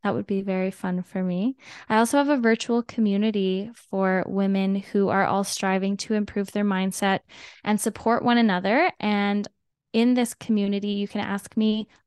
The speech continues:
any and all of your questions. Tell me all of the details of what you're going through, and I will give you free coaching,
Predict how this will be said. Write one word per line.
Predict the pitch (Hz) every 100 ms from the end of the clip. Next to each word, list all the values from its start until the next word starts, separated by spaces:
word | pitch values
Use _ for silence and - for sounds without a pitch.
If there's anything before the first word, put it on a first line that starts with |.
| _ _ _
any | 202 214 247 254
and | 208 -
all | 196
of | 214
your | 214 214
questions. | - 185 190 - 233 262 277
Tell | - 214
me | 220
all | 202 214
of | 220
the | 240
details | 220 220 - 233 233
of | 214
what | 208 196
you're | 220
going | 202 190 196
through, | - 254 302 - - - -
and | 226 233
I | 247
will | 269
give | 254 254
you | 254
free | 247 - 254
coaching, | 247 - 247 - 185 - 214